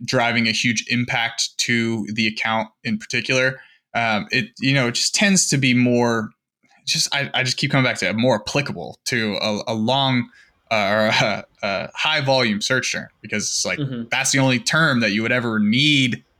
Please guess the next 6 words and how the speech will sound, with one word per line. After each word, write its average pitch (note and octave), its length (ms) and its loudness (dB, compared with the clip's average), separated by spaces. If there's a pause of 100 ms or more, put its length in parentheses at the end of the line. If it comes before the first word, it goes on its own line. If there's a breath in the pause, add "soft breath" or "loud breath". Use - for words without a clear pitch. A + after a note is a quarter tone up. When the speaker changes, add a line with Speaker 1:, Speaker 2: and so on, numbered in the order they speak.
(960)
Speaker 1:
that C3 280 0
level C3+ 260 4
of B2 120 0
control B2+ 500 2
and A2 100 0
specificity, A2 760 0